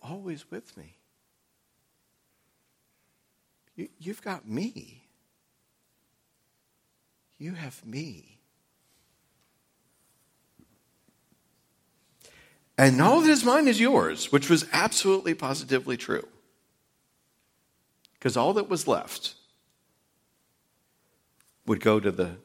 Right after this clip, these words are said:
the older son. "What's your beef?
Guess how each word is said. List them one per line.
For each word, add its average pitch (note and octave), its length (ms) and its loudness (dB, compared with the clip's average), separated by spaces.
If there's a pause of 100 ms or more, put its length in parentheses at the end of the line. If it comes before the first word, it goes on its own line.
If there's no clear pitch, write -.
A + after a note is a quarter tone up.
(380)
the A2+ 80 -4
older F#2 220 -2
son. - 240 -12 (4000)
"What's F#3 280 0
your D4+ 80 2
beef? A3 580 0